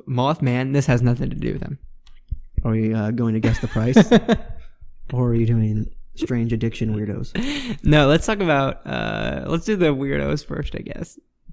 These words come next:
Speaker 2: Okay, let's do the
Speaker 1: Um,
Speaker 2: weirdos.
Speaker 1: have you ever seen that show, My Strange Addiction? I have not personally watched this show, but I do know about it, and I've seen short clips.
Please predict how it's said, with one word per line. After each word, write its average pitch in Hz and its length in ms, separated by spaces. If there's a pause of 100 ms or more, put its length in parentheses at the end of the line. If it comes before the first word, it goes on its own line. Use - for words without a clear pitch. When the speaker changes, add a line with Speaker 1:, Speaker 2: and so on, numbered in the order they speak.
Speaker 2:
Okay, - 160 (220)
let's - 180
do - 120
the - 40
Speaker 1:
Um, 139 380 (180)
Speaker 2:
weirdos. - 220
Speaker 1:
have 143 160
you 147 180
ever 240 300
seen 147 520
that 131 260
show, 123 560
My 117 240
Strange 120 340
Addiction? 143 520 (680)
I 123 80
have 117 120
not 117 280
personally 147 500
watched - 300
this 120 120
show, 123 280
but 196 160
I 240 80
do 262 120
know 170 200
about - 280
it, - 200 (260)
and 135 140
I've 131 100
seen 165 240
short - 300
clips. - 340